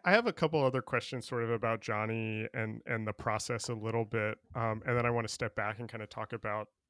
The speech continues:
sort of the, the book at large again. Um, but it seems to me reading the book,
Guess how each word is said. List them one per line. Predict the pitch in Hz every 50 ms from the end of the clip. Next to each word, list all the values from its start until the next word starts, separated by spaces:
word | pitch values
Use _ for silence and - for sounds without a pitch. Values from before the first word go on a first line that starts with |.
| _ _ _ _ _ _ _
sort | - - - 120 104
of | 104 98 101 - -
the, | 135 120 117 - - 131 123 - _ _ _
the | - 117
book | - 120 113 - -
at | 110 107 113
large | 113 110 113 110 - 123
again. | 110 117 107 101 104 107 - - - - - - _ _ -
Um, | 135 131 123 120 120 117 113 113 _ _ _ _ _ _ _ _ _ _ _ _ _ _ _ - - - _ _ _ _ _ _
but | 196 175
it | 170 -
seems | - 254 302 294 -
to | - 185
me | 160 156 160 151
reading | 135 123 131 127 135 131 127 120
the | 113 104
book, | - 117 113 110 107 -